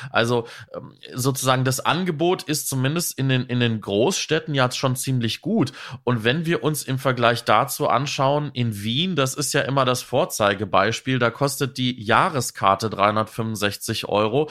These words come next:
wurde zweitausendzwölf eingeführt und hat dazu geführt, dass in den ersten fünf Jahren die Fahrgastzahlen verdoppelt wurden. Können wir Wien nicht als Beispiel nehmen, auch für uns in Deutschland?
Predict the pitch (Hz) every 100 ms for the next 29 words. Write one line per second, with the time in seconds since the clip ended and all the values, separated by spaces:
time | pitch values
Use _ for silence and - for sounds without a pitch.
0 | - - - - 107 117 - 120 120 113
1 | 113 123 120 110 127 147 - 156 147 123
2 | 127 127 127 - 139 123 - 135 151 143
3 | 135 120 98 123 - 131 131 123 113 117
4 | 135 - - - 120 117 123 123 135 131
5 | - 120 113 - 117 143 - 131 107 -
6 | 110 98 98 - - - _ _ _ _
7 | _ - 131 143 160 156 143 113 139 170
8 | 147 143 139 127 - 98 110 - 151 147
9 | 151 151 123 - 117 131 123 95 90 -
10 | 135 160 -